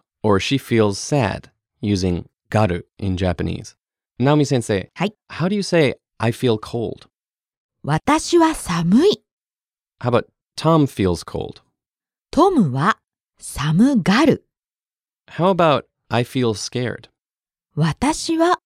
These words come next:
Speaker 2: 怖い。
Speaker 1: And Tom feels scared is?
Speaker 2: トムは怖がる。
Speaker 1: Did you notice that garu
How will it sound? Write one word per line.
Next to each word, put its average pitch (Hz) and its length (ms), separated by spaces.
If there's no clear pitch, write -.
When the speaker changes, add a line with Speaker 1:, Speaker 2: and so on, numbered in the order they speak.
Speaker 2:
怖 139 460
い。 - 160
Speaker 1:
And 95 320
Tom 127 360
feels 98 360
scared 90 540
is? 107 400
Speaker 2:
ト 226 160
ム 156 200
は 175 260
怖 214 440
が 175 300
る。 - 180
Speaker 1:
Did 131 240
you 190 80
notice 202 360
that 107 220
garu 117 460